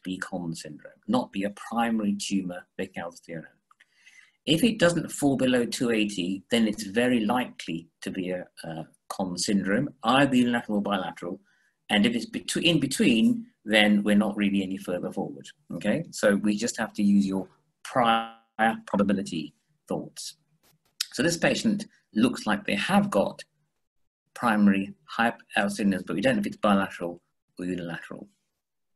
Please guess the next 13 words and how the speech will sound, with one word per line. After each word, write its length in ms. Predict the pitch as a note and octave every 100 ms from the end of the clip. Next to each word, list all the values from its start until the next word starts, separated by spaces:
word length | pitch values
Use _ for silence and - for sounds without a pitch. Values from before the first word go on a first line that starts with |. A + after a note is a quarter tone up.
| _ _ _ - -
So 180 | - B2
as 320 | D3+ A#2 - -
we'd 260 | - - _ _
always 340 | G#2+ G2+ F2 E2+
do, 380 | B2+ C#3+ D3 - - _ -
we're 60 |
going 160 | G2+ G#2+
to 80 | A2
find 200 | G#2 G2+
out 200 | G2+ F#2
which 240 | G#2 G2+
side 460 | - F#2 F2+ F2+ - _
the 220 | E2 E2+